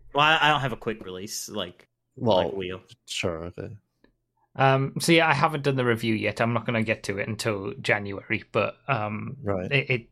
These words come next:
Speaker 3: yeah, it, it, they just, Moza, the people who make the wheel, they just, just, they sent me an email saying, <laughs> "Do you,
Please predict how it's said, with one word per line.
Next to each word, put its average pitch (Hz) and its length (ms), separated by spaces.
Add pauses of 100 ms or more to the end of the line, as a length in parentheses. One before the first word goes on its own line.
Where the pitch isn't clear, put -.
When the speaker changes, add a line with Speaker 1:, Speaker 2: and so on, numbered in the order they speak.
Speaker 3:
yeah, 139 220
it, 147 180
it, 156 160
they 156 120
just, 175 360 (100)
Moza, 139 500
the 117 200 (220)
people 127 200
who 123 80
make 123 200
the 107 60
wheel, 117 200
they 104 80
just, 120 240 (680)
just, 139 280
they 117 280
sent 135 220
me 117 80
an 113 80
email 139 320
saying, 120 360
<laughs> - 20
"Do 104 140
you, 147 120